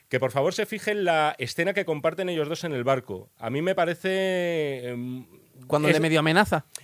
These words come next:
Speaker 1: Efectivamente,
Speaker 2: Sí.
Speaker 1: cuando le saca la grabadora y le dice, "Ah, te he grabado toda la conversación, te tengo pillado" y tal. Me parece una escena entre los dos que se dan unas réplicas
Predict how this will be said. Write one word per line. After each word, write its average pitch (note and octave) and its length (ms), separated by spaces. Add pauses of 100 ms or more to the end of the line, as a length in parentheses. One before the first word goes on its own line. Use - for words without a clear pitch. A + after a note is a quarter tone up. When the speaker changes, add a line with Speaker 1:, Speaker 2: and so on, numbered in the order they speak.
(120)
Speaker 1:
Efectivamente, D3+ 720
Speaker 2:
Sí. A#2+ 40
Speaker 1:
cuando D3 260
le C#3+ 100
saca G3 260
la G3 100
grabadora E3+ 520
y - 20
le D3+ 100
dice, C#3+ 320
"Ah, E3+ 180
te D#3 100
he - 20
grabado D3+ 260
toda D3 180
la C#3 100
conversación, C3+ 680
te C#3 100
tengo C3 260
pillado" B2+ 440
y B2+ 60
tal. D3 240
Me C3+ 140
parece C#3+ 240
una A3+ 100
escena F#3 260
entre C3 220
los B2 180
dos F#3 200
que E3 100
se C3+ 120
dan D3 140
unas G3 240
réplicas F#3+ 560